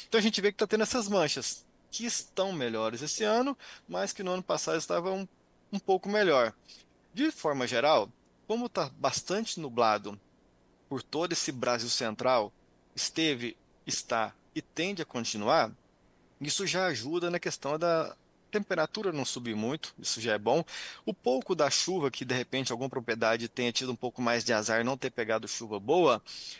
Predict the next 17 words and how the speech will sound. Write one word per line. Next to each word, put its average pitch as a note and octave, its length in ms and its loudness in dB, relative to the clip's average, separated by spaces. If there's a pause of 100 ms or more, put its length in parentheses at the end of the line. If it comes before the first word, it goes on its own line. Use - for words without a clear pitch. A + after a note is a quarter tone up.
(300)
a A#2+ 100 0
água C3+ 160 0
se C#3 140 0
mantém C3 320 -2
um B2 60 -4
pouco B2 260 -8
mais A#2 240 0
no A#2 80 -4
solo A2+ 320 2
com - 100 -8
esse - 180 -2
tempo A2+ 300 -2
mais G#2+ 380 0
fechado, D3 640 0
temperatura A2+ 560 -6
mais G#2+ 240 0
baixa, C#3+ 500 2